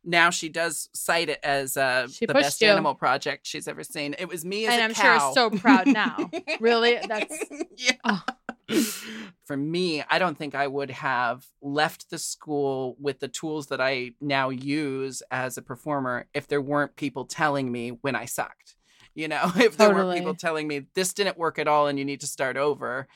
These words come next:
Speaker 2: Yeah.
Speaker 1: Because it allowed me to not be so precious in my work now that I,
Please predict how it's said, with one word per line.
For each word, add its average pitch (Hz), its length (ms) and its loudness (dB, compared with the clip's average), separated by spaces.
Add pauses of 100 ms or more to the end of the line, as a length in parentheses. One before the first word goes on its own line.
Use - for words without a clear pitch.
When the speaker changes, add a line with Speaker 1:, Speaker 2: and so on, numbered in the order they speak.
Speaker 2:
Yeah. 202 300 4
Speaker 1:
Because 165 500 0 (460)
it 180 240 -2
allowed 165 460 4
me 156 200 -2
to 156 140 -8
not 151 200 0
be 143 100 -8
so 143 200 -4
precious 139 500 -6
in 135 80 -4
my 127 140 -2
work 131 320 -6
now 127 180 0
that 127 140 0
I, 117 220 0